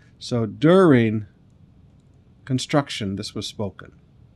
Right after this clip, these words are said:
"If you keep all my decrees and regulations and obey all my commands, I will fulfill through you the promise I made to your father David. I will live among the Israelites,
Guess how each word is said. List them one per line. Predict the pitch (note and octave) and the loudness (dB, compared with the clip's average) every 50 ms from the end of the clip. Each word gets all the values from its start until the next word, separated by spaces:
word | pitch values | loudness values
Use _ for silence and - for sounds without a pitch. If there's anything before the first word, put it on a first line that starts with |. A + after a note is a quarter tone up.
| _ _ _ _ _ _ _ _ _ _ _ _ _ _ _ - - - - - - - - - - _ - | _ _ _ _ _ _ _ _ _ _ _ _ _ _ _ -20 -20 -20 -20 -20 -20 -20 -20 -20 -8 _ 0
"If | F#3 F3+ G#3+ | 0 2 2
you | G3+ | 0
keep | - - D4 D4 D4 - | 2 6 6 6 6 6
all | A#3+ A3 | 4 6
my | G3+ G3 F3 | 6 6 4
decrees | D#3 - D3+ - C#3+ B2+ B2 B2+ B2 | 4 2 0 2 4 6 6 6 6
and | C3+ B2+ C3 | 6 6 6
regulations | C3+ C#3+ C3+ D3+ D3+ C3+ B2 A#2 A2 - - B2+ A#2+ | 6 6 6 4 4 6 6 4 4 2 -2 -2 0
and | A#2+ A#2 A#2+ | 0 2 2
obey | A2+ G2+ B2+ A#2+ | 2 4 4 4
all | A#2 A#2 B2 B2+ | 4 4 2 2
my | C3+ C#3 | 2 0
commands, | - D3+ C3+ A2 G#2 G2 G2+ A2 - - - | 0 0 0 0 0 -2 -4 -6 -8 -10 -8
I | - C#3+ E3 F#3+ | -4 0 2 2
will | G#3 A3 A3 | 2 2 0
fulfill | G#3+ - A3 G#3 G3 - - B3 A3 G3+ F#3 E3+ | 0 0 0 -2 -2 -2 0 2 4 4 4 2
through | - - F#3+ F#3+ F#3 | 0 2 2 4 6
you | D#3+ A#2+ A2+ A2 | 6 6 4 4
the | G2 B2 | 2 -2
promise | - - C#3+ C3 C3+ C#3+ D3 C#3+ - | -2 0 2 4 6 6 4 4 4
I | D3+ C#3 | 2 2
made | C3+ B2 A#2 A#2 A2+ | 4 4 2 2 -2
to | - B2 | -2 -2
your | A#2 A#2+ A#2 | -2 -2 -2
father | - A2+ A2+ G#2+ A2 | 0 0 -2 -2 -2
David. | G#2+ A2+ A#2+ A2 G2+ F2+ - - _ _ _ _ _ _ _ _ _ _ _ - - | -2 0 0 0 0 -2 -4 -10 _ _ _ _ _ _ _ _ _ _ _ -8 -2
I | - B2 | 0 2
will | A#2+ B2 | 4 6
live | B2 B2+ D3 E3+ F3+ F#3 | 8 8 8 8 8 6
among | F#3+ F#3 F#3 F#3+ F#3+ | 6 6 6 6 4
the | F#3 - - | 4 4 4
Israelites, | E3 C#3+ B2+ B2+ A#2 A2 G#2 G2 F#2+ - - - | 2 2 4 4 2 2 2 0 -2 -6 -8 -12